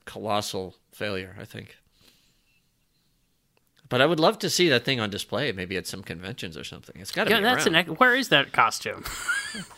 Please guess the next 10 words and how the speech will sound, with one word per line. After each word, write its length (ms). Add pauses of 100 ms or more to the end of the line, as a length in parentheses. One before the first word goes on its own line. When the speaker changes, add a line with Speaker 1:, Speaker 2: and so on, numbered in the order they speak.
(100)
Speaker 1:
It's, 180 (600)
they 100
should 200
put 140
it 120
in 100
the 60
Galileo 640
in 80
Houston. 400